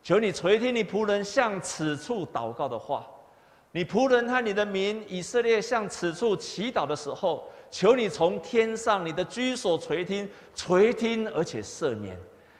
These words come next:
在这一次的祷告的当中，一共出现了，一共出现了三次，说：“在此处祷告，在此处祷告，在此处祷告。”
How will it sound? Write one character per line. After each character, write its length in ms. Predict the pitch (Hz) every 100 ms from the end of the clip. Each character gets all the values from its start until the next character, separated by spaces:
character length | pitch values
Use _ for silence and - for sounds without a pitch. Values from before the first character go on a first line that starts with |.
| _ -
在 180 | 190
这 120 | 165 196
一 60 |
次 120 | 190
的 100 | 190
祷 220 | 170 147 147
告 180 | 196
的 80 | 170
当 200 | 170 170
中， 340 | 175 165 180 175 - - - -
一 100 | 220
共 260 | 277 226 -
出 360 | - 247 240
现 380 | 233 - 233 160
了， 180 | 135 110 - - -
一 100 | 190
共 180 | 196
出 240 | 175 - 180
现 160 | 185
了 120 | 151 139
三 420 | - 226 208 208
次， 260 | - 185 - - - -
说 340 | - 196 196 - - - - _ _ -
：“在 260 | 285 226 160
此 340 | - 135 131
处 200 | 127 214
祷 220 | 151 107
告， 400 | 110 165 123 - -
在 280 | 285 226 160
此 300 | - 135 123
处 220 | - 185
祷 220 | 147 110
告， 360 | - 170 127 -
在 240 | - 190 143
此 280 | - 113
处 160 | 107 160
祷 200 | 123 90
告。” 260 | - 135